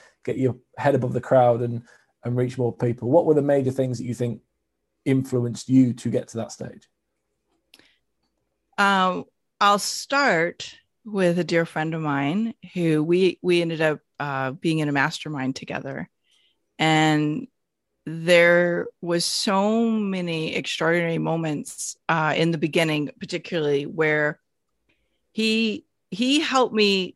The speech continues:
Speaker 2: move from being feature-driven to benefit-driven messaging.
Speaker 1: Yeah.
Speaker 2: <laughs> And as a, as a new, uh, foundling as a coach <laughs> in two thousand,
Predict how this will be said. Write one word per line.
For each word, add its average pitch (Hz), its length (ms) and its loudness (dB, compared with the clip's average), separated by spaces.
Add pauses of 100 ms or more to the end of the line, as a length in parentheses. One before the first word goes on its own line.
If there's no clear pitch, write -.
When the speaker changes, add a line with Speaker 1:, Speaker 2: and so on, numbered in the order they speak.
(140)
Speaker 2:
move 202 400 -2
from 185 260 -4
being 170 380 -2
feature-driven 160 1120 -4
to 180 200 -6
benefit-driven 143 1040 -2 (360)
messaging. - 580 -4 (480)
Speaker 1:
Yeah. 113 240 -4
Speaker 2:
<laughs> - 60 -2
And 285 340 4
as 240 280 4
a, 226 260 4
as 254 180 2
a 240 100 4
new, 208 460 2 (500)
uh, 165 440 4 (100)
foundling 170 600 -2
as 151 180 -6
a 156 40 -8
coach 165 460 -4 (120)
<laughs> - 100 -8
in 320 160 -2
two 277 180 -4
thousand, 233 600 -4